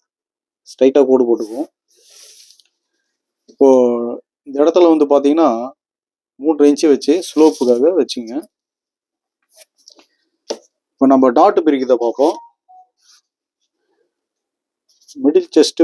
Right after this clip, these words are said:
முப்பத்தி ஏழு, இடுப்பு வந்து பாத்தீங்கன்னா முப்பத்தி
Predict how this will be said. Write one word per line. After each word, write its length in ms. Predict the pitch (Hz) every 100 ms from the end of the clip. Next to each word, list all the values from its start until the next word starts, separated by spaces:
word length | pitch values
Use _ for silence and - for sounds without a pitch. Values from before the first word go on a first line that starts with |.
| 147
முப்பத்தி 340 | 151 139 - 131
ஏழு, 140 | 127 175 220 _ _ _ _ _ _ _ _ _ _ _ - - -
இடுப்பு 260 | 143 190 190 165
வந்து 160 | 156 143 147
பாத்தீங்கன்னா 460 | 139 143 143 160 233 247 _ _ _ _ _ _ _ _ _ _ -
முப்பத்தி 400 | - 156 -